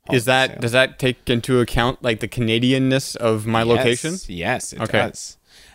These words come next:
Speaker 2: And, uh, and then the, the other thing I discovered that it does
Speaker 1: Mm-hmm.
Speaker 2: is that it will help you quick sell your cards. 'Cause it's kind of
Speaker 1: Mm-mm.
Speaker 2: a process, and, like,
Speaker 1: Yeah.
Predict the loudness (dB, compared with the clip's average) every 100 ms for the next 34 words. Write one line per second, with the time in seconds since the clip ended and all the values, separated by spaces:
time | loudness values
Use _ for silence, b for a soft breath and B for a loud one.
0 | -6 0 2 2 0 0 2 2 2 0
1 | 0 0 -2 -2 2 2 2 0 0 0
2 | 0 0 0 0 0 -2 -6 -8 -8 -8
3 | -8 -6 -6 -4 -6 -4 -2 0 -2 -6
4 | -6 -6 -4 -4 -2 -4 -4 -6 -2 -4
5 | -2 0 2 0 -2 -2 -2 -4 -12 -14
6 | _ _ _ _ 0 0 2 2 2 2
7 | 2 2 2 4 0 0 -8 -6 -2 -4
8 | -4 0 2 2